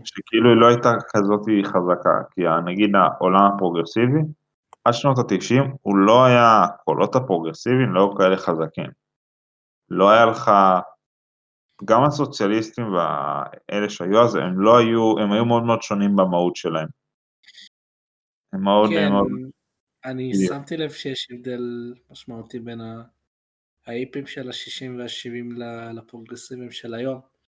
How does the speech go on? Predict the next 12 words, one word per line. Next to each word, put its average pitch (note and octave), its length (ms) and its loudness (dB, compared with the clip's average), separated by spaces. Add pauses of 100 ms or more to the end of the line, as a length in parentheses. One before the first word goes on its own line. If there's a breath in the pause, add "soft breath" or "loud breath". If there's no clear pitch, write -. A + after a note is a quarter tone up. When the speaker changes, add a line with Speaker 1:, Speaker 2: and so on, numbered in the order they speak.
(400)
Speaker 1:
גם, F#2+ 300 2
Speaker 2:
אבל, F#2 200 -4
Speaker 1:
גם G2 180 4
ה- G#2 120 4
Speaker 2:
אבל G2+ 120 0 (380)
אני C3 200 -6
יותר D3 280 -4
מעוניין E3 360 -4
באיך C#3+ 280 -8
הגענו D#3 260 -6
למצב C3 380 -10
כזה, B2 460 -8